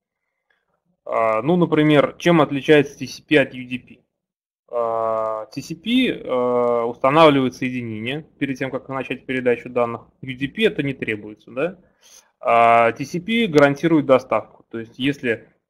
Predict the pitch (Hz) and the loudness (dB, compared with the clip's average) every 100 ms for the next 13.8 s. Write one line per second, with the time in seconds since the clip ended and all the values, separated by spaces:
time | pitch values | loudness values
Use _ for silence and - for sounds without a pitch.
0 | _ 120 117 113 113 110 110 127 139 139 | _ -8 -2 2 2 2 -2 -2 2 2
1 | 143 131 131 127 117 113 127 139 143 131 | 2 -2 0 -2 -4 -10 0 2 2 -4
2 | 131 120 120 120 123 - 131 127 113 120 | -4 -6 -8 -10 -12 -4 -4 -4 -10 -10
3 | 123 123 113 120 117 110 104 101 _ _ | -8 -6 -2 0 0 0 -10 -16 _ _
4 | _ _ _ _ _ _ _ 147 - _ | _ _ _ _ _ _ _ 2 2 _
5 | _ - - 151 123 - - _ _ _ | _ -16 -4 0 0 -2 -16 _ _ _
6 | 139 120 113 113 113 113 110 110 110 123 | -6 -2 -2 -2 -2 -4 -4 -6 -6 -4
7 | 131 123 135 151 247 175 127 170 175 127 | 0 0 0 -2 -4 0 4 4 2 -6
8 | 120 123 143 - 123 120 196 220 139 123 | -8 -2 -2 2 0 0 -2 -4 -2 -4
9 | 123 - 127 131 123 110 - _ _ _ | -6 0 0 2 -2 -4 -12 _ _ _
10 | 190 180 170 180 156 131 - 156 156 135 | 0 2 0 2 0 -2 -2 -2 0 -2
11 | - _ _ _ _ 135 127 127 127 120 | -4 _ _ _ _ _ -20 -18 -16 -16
12 | 123 123 123 135 143 135 127 117 120 120 | -16 -20 -4 0 0 -2 -12 -6 -4 -4
13 | 117 143 135 - - - _ | -2 -4 -6 -16 -20 -20 _